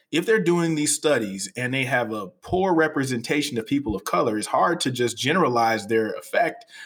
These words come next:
uh, to the, to all populations. You can't make that. It's an epidemiological, uh, fallacy, right? So in my mind, I was like, "You don't have enough people. You guys are talking, reporting numbers of four percent and five percent Black people when the U S population is something like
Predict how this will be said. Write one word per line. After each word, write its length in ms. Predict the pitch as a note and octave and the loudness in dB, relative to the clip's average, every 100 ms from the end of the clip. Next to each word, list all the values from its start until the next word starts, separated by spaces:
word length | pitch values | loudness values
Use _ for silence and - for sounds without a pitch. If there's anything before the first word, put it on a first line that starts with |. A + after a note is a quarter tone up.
| - - | -12 0
uh, 340 | A#2+ A2+ G2 - | 2 2 0 -4
to 120 | - C#3 | -2 -2
the, 200 | A#2+ A2 - | -2 -8 -4
to 300 | C#3 B2+ - _ _ _ _ | -2 -2 -4 _ _ _ _
all 180 | D3+ F#3+ | 2 2
populations. 680 | - C3+ D#3 G#3 A3+ G2 G2 | 2 -2 0 0 -2 -6 -8
You 80 | C3 | -6
can't 240 | D#3+ A2 | -6 -4
make 220 | D#3+ F#3 | -4 -4
that. 120 | G#2+ F2+ | -6 -4
It's 160 | A2+ | -2
an 120 | A#2+ | 0
epidemiological, 1200 | - C3+ C3+ C#3 C#3 C3+ B2+ B2+ B2+ B2+ B2 A#2+ - - - | -2 -4 -2 -4 -2 -2 0 0 0 -2 0 0 -2 -14 -2
uh, 300 | A2+ A#2 G#2 | 2 4 2
fallacy, 540 | - - - - - _ | 0 0 0 -6 -8 _
right? 280 | - B2+ B2+ | -2 -2 -2
So 320 | - C#3+ B2+ - - - - | 0 2 0 -6 -14 -16 -10
in 140 | D3 B2+ | -4 0
my 180 | C3 G#3 | 2 4
mind, 320 | D3+ B2+ B2+ | 4 2 2
I 80 | C3 | 2
was 120 | A#2+ | 2
like, 180 | A#2 A2 | -2 -2
"You 100 | D#3+ | 0
don't 160 | G#3 | 2
have 180 | D3+ B2+ | 2 0
enough 300 | A#2+ A#2+ A#2 | 0 -2 -2
people. 380 | G3 G3+ - - | -2 -4 -6 -16
You 120 | A#2 C#3+ | -8 0
guys 220 | D3+ C3 | 2 2
are 60 | |
talking, 440 | C3 C#3+ C3 C3 B2 | 0 -2 -2 -4 -4
reporting 380 | B2+ C3 D3+ A2+ | -6 0 0 0
numbers 320 | C3 C3+ B2 G#2+ | -2 0 0 -4
of 100 | - | -4
four 240 | D3 D3 | -2 0
percent 280 | C3+ - C#3 | -2 -4 -6
and 100 | G#2+ | 0
five 240 | C3 C3+ | 0 0
percent 280 | A#2+ - A2 | -2 -6 -2
Black 240 | B2+ G3 | 2 0
people 220 | - B2+ A#2 | 0 -6 -4
when 160 | A#2 | -4
the 100 | A2+ | -4
U 140 | A#2+ C3+ | -2 -2
S 100 | B2 | 0
population 760 | B2 A#2+ A#2+ D#3+ F#3+ B2+ B2 - - | -2 -4 -2 -2 -2 -4 -6 -8 -14
is 60 | - | -6
something 220 | C3+ C3+ | -4 0
like 300 | C3 B2 A2+ | 0 0 -2